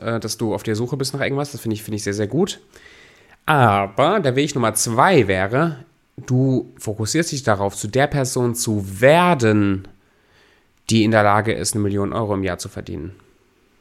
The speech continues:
Der Unterschied ist vielleicht gar nicht so groß. Der Unterschied ist ein bisschen slight. Äh, sprich, suche ich eine Strategie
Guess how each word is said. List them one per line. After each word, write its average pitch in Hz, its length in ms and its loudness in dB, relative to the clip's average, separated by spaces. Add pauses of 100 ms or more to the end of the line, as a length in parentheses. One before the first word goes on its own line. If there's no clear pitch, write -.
(1700)
Der 127 240 4
Unterschied 214 360 2
ist 160 100 -2
vielleicht 147 560 2 (160)
gar 127 160 4
nicht 147 140 2
so 127 100 -2
groß. 117 320 2
Der - 80 -6
Unterschied 131 300 -4
ist 117 100 -4
ein 117 60 -4
bisschen 113 240 -4
slight. 113 580 2
Äh, 117 260 -2
sprich, - 480 -4 (440)
suche 143 280 -2
ich 147 60 -2
eine 135 120 -4
Strategie 117 680 -6